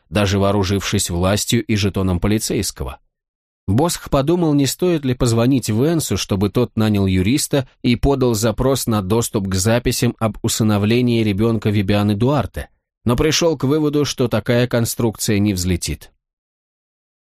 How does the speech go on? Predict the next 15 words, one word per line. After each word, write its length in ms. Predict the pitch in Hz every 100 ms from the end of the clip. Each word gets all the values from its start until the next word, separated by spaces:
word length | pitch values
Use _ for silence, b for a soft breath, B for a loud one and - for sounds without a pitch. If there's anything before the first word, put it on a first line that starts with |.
| -
Подобный 380 | 98 147 175 165
запрос — 560 | 151 135 147 - - _ _
вернейший 760 | 92 120 147 156 151 113 - 95
способ 480 | - - 131 127 -
раскрыть 540 | 113 - 104 104 -
планы 300 | 104 104 92
Венса, 520 | 87 117 131 - 127 b b b
а 120 | 107
старик 440 | - 123 175 165
твердо 460 | - 110 147 165 117
намеревался 640 | 101 98 95 110 120 -
сохранить 500 | - 123 - 101 101
все 240 | - - 101
в 80 | -
секрете. 560 | 120 95 78 - -